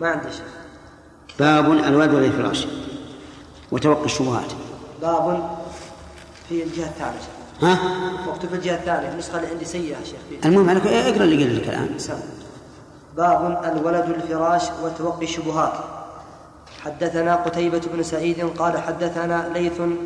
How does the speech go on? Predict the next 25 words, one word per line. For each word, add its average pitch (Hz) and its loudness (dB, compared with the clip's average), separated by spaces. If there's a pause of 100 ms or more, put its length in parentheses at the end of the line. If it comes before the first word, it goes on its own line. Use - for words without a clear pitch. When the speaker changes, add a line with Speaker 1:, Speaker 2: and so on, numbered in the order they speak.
(520)
Speaker 1:
حاء 165 2
وحدثنا 170 0
محمد 170 0
بن 165 -2
رمح 160 2 (640)
قال 170 2
أخبرنا 170 2
الليث 170 0
عن 160 0
ابن 165 0
شهاب 165 0 (280)
عن 160 0
عروة 170 0
عن 160 0
عائشة 165 0 (640)
أنها 165 0
قالت: 170 2 (100)
"اختصم 165 -2
سعد 160 0
بن 165 0
أبي 165 0
وقاص 170 2 (760)
وعبد 151 0
بن 165 0
زمعة 156 0